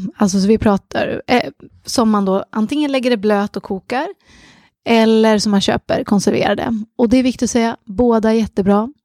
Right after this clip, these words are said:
Eh, båda är klimatsmarta också. Det, det är inte så att man ska ha dåligt samvete om man går och köper sina <laughs> baljväxter i konservform.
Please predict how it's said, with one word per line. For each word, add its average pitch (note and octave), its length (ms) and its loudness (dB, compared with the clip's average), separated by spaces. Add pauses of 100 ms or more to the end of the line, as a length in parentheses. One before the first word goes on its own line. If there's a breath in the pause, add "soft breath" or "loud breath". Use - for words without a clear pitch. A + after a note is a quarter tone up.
(580 loud breath)
Eh, G#3 320 4
båda A3 440 2
är G3+ 40 2
klimatsmarta G#3 960 0
också. G#3+ 400 -4 (220)
Det, G#3 360 0
det A3+ 100 0
är - 20 2
inte G3 120 -4
så G#3 60 0
att G3 60 0
man G3 120 0
ska - 100 -2
ha F#3+ 60 2
dåligt G3 200 0
samvete G3 440 0
om F#3+ 80 -2
man F#3 260 -4 (380)
går F#3 200 4
och G3 140 0
köper G3 340 0
sina A3+ 220 4
<laughs> - 20 -2
baljväxter A3 800 2
i G3 60 -6
konservform. A3 1000 -6